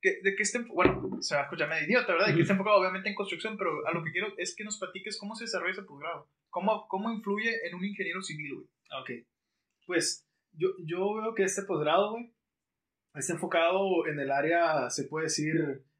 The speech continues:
Speaker 2: este, gerencial o de gerente de, de proyectos, pues. Porque, por ejemplo,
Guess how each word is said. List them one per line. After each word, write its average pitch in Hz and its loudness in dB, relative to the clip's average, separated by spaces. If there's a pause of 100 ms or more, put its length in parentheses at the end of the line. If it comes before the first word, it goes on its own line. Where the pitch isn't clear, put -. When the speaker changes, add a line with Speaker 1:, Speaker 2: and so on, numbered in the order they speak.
Speaker 2:
este, 135 -4 (480)
gerencial 151 0 (120)
o 160 -6
de 147 -2
gerente 147 -2
de, 143 2
de 139 -2
proyectos, 127 -4
pues. - -20 (840)
Porque, 165 -4
por 147 -2
ejemplo, 139 -4